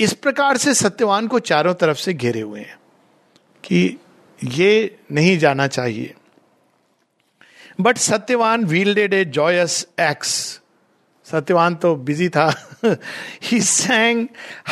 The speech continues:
high snatches of a sage's chant that pealed of conquered death and demon slain। अब वो पूरा mood ऐसा है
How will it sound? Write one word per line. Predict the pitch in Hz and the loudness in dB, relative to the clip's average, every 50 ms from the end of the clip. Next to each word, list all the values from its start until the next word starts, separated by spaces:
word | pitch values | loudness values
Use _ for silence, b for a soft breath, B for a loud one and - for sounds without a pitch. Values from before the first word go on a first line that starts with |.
| - | 0
high | 196 226 254 262 220 - - | 2 2 2 2 0 0 0
snatches | 269 208 214 233 220 - 262 254 240 226 | 0 2 2 2 2 2 2 2 2 2
of | 185 | 0
a | 226 233 - - | 0 0 0 0
sage's | 208 214 220 196 240 240 220 - - | 0 0 2 2 2 2 0 0 -2
chant | - - 202 196 202 208 208 190 180 175 160 - B B B B B B B B B B B B B - | -2 0 2 2 2 2 0 -2 -4 -6 -10 -14 B B B B B B B B B B B B B -4
that | 151 208 240 262 - - - _ _ _ _ _ _ _ _ - | -2 0 0 0 -2 -8 -20 _ _ _ _ _ _ _ _ 0
pealed | 226 269 302 320 349 339 320 320 294 277 | 0 2 2 4 2 2 2 2 0 0
of | 220 - - - | -2 -6 -6 -2
conquered | 185 190 220 262 320 277 - 302 302 302 240 190 | 0 0 0 0 -2 -2 0 0 0 0 0 0
death | 156 214 233 240 233 - - | 0 0 0 0 -2 -2 -2
and | 226 226 226 185 | 0 0 0 2
demon | 175 185 190 208 220 226 | 0 2 2 2 2 2
slain। | 214 - - 196 196 185 165 139 113 | 0 0 0 2 2 2 0 0 -2
अब | 120 160 165 143 147 - _ _ - | -2 -2 -2 -2 -6 -14 _ _ -6
वो | 202 190 | -4 -4
पूरा | 165 - - 214 226 247 247 233 226 196 | -4 -2 0 2 2 4 4 4 2 2
mood | 160 151 156 170 214 254 240 | -2 -2 0 0 2 4 4
ऐसा | 220 202 180 - 190 165 | 4 2 4 4 2 4
है | 139 123 110 - - | 2 2 -2 -4 -10